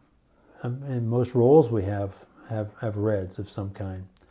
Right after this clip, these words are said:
But it's, so if you don't learn how to keep your heart energized, oftentimes, like,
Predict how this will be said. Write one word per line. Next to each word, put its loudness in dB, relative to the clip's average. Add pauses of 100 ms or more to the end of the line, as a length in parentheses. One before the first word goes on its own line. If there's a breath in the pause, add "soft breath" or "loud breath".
(680 soft breath)
But -4
it's, -4
so 4
if 2
you 4
don't 2
learn -2
how 2
to 0
keep -4
your -8
heart 0
energized, -6 (600 soft breath)
oftentimes, -4
like, -4